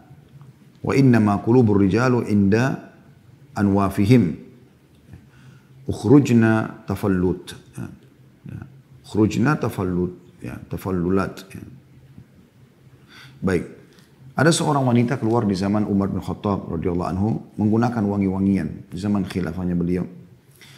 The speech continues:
Lalu wanginya tercium oleh Umar radhiyallahu anhu. Umar sendiri cium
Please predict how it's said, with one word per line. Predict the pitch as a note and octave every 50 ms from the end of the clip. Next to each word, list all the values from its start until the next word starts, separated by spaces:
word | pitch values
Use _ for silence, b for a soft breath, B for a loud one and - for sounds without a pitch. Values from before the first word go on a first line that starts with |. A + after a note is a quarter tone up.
| b b b b
Lalu | - B2+ D3 D#3+
wanginya | D#3+ D3 C#3+ C#3+ D3+ D#3+ D#3+ D#3+
tercium | - C#3+ C3 - - D#3 D#3 D#3 D#3 D#3 D#3 D#3+ - -
oleh | C3+ B2+ B2 A#2+
Umar | - C3+ A#2+ G#2+ G2 F#2 F#2
radhiyallahu | F2 F2+ F2+ E2+ E2 D2 C#2+
anhu. | - - - - _ _ _ _ - _ _ -
Umar | - G#2 G#2+ G2
sendiri | - - G#2+ B2+ D3 C#3+
cium | C3+ - - G2 E2+ D2+